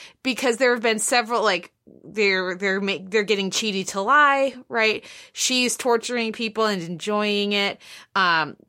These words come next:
Jason's been lying all over the place.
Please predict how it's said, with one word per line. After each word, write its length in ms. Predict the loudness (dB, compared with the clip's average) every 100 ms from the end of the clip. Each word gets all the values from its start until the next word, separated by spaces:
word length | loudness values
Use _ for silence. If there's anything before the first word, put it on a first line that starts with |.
| -18 -10 0
Jason's 500 | 2 2 -2 -4 -2
been 200 | -4 0
lying 280 | 0 0
all 160 | 0 0
over 160 | 0 -4
the 120 | -6
place. 600 | -2 0 0 -4 -12